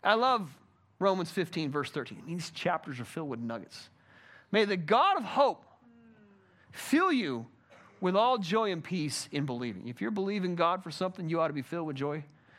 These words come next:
with, filled with peace. "And you can abound in hope by the power of the Holy Spirit."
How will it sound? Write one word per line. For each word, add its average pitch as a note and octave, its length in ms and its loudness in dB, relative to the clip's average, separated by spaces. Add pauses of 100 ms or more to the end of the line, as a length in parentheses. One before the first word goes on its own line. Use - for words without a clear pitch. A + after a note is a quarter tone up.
(180)
with, B2+ 240 -2
filled F3 240 -4
with D#3+ 120 -6
peace. - 440 -10 (680)
"And E3+ 140 2
you A3+ 100 2
can F#3+ 140 0
abound D3 640 4
in C3+ 140 -8
hope - 360 -6 (680)
by C#3 100 2
the B2+ 80 -4
power C#3 440 -8
of C3 100 -10
the C#3 80 -10
Holy A#2+ 180 -8
Spirit." - 280 -10